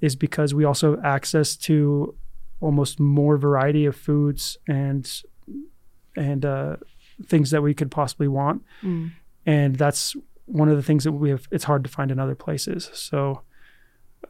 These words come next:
Speaker 1: yeah, so.
Speaker 2: I think that's interesting, though, looking at food patterns like that, I think is important for everyone, 'cause all cultures have aspects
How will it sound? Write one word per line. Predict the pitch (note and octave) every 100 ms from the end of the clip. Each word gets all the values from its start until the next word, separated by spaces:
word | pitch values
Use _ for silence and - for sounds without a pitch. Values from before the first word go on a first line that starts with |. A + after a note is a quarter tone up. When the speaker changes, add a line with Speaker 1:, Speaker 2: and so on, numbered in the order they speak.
| _ - -
Speaker 1:
yeah, | F3+ C3+ E3+
so. | - F3 D#3 - - - _ _ - _ _ _ _ _ - - - - - - - -
Speaker 2:
I |
think | A3+ F4+ G4+
that's | - F#3 -
interesting, | B3 C4 - F#3 E3+
though, | D3
looking | E3 F#3 G3+
at | D#3 -
food | - F#3
patterns | - F3+ F3+ F#3+ G3
like | G3+ -
that, | G#3 G#3+ -
I | E3 -
think | F3+ F3+ F3 - - - - - - - _
is | F3+ F3 E3 D#3 - - -
important | F3 E3 F3 D3 D#3+ -
for | E3 - - -
everyone, | D3 F3+ F#3 - C#3
'cause | E3+ E3 D#3
all | D#3+ G3+
cultures | - E3+ - E3 D3 D3
have | - D3 C#3 C#3 D#3+ - - - - - - - -
aspects | D3 D#3 - - - - -